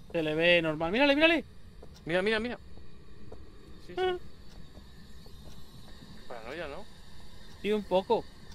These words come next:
Speaker 1: Te lo digo a ti, Arcano, se lo comentas a él. Yo creo que me voy a tener que ir.
Speaker 2: Sí.
Speaker 1: Me tengo,
Speaker 2: Vale, vale,
Speaker 1: me
Speaker 2: vale.
Speaker 1: tengo que ir. Y poco más, gente. Hasta aquí, bueno, ya habéis podido ver las, la última partida.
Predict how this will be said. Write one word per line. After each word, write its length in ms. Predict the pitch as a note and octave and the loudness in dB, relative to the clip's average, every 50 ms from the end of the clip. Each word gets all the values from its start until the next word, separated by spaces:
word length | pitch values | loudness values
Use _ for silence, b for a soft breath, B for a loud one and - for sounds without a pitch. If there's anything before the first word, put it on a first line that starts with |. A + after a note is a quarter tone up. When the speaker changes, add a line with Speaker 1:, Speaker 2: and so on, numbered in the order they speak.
| - - - | -10 -6 -2
Speaker 1:
Te 80 | - D3+ | 0 2
lo 100 | D3 D3 | 4 4
digo 160 | D#3+ E3+ F#3 | 4 6 6
a 80 | F#3 F3 | 4 6
ti, 120 | - F3+ | 6 8
Arcano, 420 | F3+ E3 D#3 - F3 F3 F3 E3+ D3+ | 8 8 8 6 4 4 4 4 2
se 120 | - E3 | 2 2
lo 120 | D3 C#3+ C3+ | 2 2 2
comentas 460 | D3 D3 D#3 D#3+ E3+ - F3 - E3+ | 2 2 2 2 2 0 0 2 4
a 160 | D3+ D3+ D#3+ | 6 6 6
él. 120 | D#3+ D#3 | 6 4
Yo 100 | D#3 D#3+ | 2 2
creo 120 | E3 F3 F3 | 2 2 2
que 80 | F3+ | 2
me 80 | F3+ F3+ | 2 2
voy 80 | F3 F3 | 2 2
a 20 | |
tener 260 | F3 D#3+ D3 C#3+ C3 - | 2 0 -2 -2 -2 -2
que 160 | - B2+ C3+ | -2 0 0
ir. 160 | C#3+ C#3+ - - - - - | 0 0 -2 -4 -8 -12 -2
Speaker 2:
Sí. 300 | - E3+ F3 E3 D3 - - - - - - - - - - - - - - - - - - - - - - - - - - - - - - - - - - - - - - - - - - - - - - - - - - - - - - | 2 4 4 6 4 2 0 -6 -10 -10 -8 -8 -6 -6 -8 -8 -10 -12 -12 -12 -12 -10 -10 -12 -12 -12 -14 -14 -12 -12 -10 -10 -8 -8 -10 -10 -10 -12 -12 -12 -12 -14 -14 -12 -12 -12 -12 -12 -14 -14 -14 -14 -14 -14 -14 -14 -14 -12 -12
Speaker 1:
Me 80 | D3+ C#3+ | -8 -4
tengo, 180 | - E3 C#3+ | 2 4 6
Speaker 2:
Vale, 160 | C#3 C3+ C3+ C3+ | 6 6 6 4
vale, 160 | C3+ C3+ C3 | 2 2 0
Speaker 1:
me 40 | C3 | 0
Speaker 2:
vale. 100 | C3 C3 | 0 0
Speaker 1:
tengo 180 | B2+ - F3+ F3+ | 4 4 4 4
que 120 | - - | 2 -2
ir. 40 | F#3+ | -12
Y 20 | - | -10
poco 240 | A#3+ A#3 A3 A3+ | -10 -8 -8 -8
más, 440 | G#3+ G#3+ G#3+ G#3+ G#3 G3 - - - - - | -6 -4 -4 -4 -4 -6 -8 -12 -18 -14 -10
gente. 580 | - G3 G3+ G3+ F#3+ - E3+ D#3+ C#3+ C3 A2+ - _ _ _ _ _ _ - | -8 -8 -6 -8 -8 -8 -8 -6 -6 -8 -10 -16 _ _ _ _ _ _ -8
Hasta 540 | D#3+ E3+ F3+ F3+ F3+ F3+ F3 E3+ - - E3+ | -6 -4 -2 -2 -2 -2 -4 -6 -6 -8 -10
aquí, 280 | D#3+ D#3+ F#3+ G#3 G#3 | -8 -8 -10 -10 -8
bueno, 340 | F#3+ F#3+ G3+ A3+ G#3+ D#3 C3 _ _ - | -8 -6 -6 -6 -8 -8 -10 _ _ -12
ya 60 | D#3+ | -10
habéis 140 | E3+ F#3 F#3+ | -10 -10 -10
podido 320 | - - F#3+ F3+ F3 E3+ E3 | -10 -8 -8 -8 -6 -6 -6
ver 140 | F3 G3 G#3 | -6 -6 -6
las, 320 | F#3+ E3+ D#3+ - - - | -6 -8 -8 -10 -14 -14
la 140 | - D#3+ E3+ | -10 -8 -8
última 320 | G3 G#3+ G3+ B3 A3+ A3+ A3 | -8 -8 -10 -12 -12 -10 -6
partida. 540 | - G3 F#3 - - G3+ G3+ G3 G3+ G#3 | -6 -6 -6 -8 -10 -12 -10 -8 -8 -8